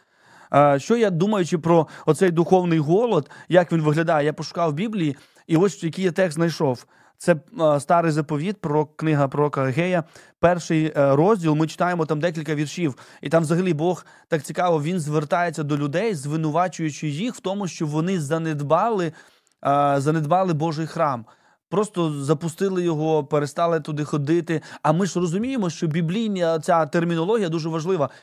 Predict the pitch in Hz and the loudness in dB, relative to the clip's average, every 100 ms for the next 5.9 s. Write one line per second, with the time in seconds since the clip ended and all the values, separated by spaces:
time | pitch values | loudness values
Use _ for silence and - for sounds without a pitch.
0 | _ 156 180 185 175 180 180 143 165 165 | _ -2 2 2 2 0 -2 0 0 0
1 | 151 165 165 160 151 147 156 185 226 233 | -2 0 0 -2 -4 -6 -6 -4 -4 -6
2 | - _ 165 156 190 165 214 214 160 165 | -14 _ -6 -4 -2 -2 -4 -4 -6 -4
3 | 151 165 151 156 165 156 160 170 151 135 | -4 -4 -4 -6 -6 -4 -4 -4 -2 -4
4 | - _ - 147 147 185 180 214 220 185 | -6 _ -12 -4 0 0 2 0 0 -2
5 | 165 165 160 147 196 226 165 - | -2 -2 -4 -2 -2 -2 -4 -4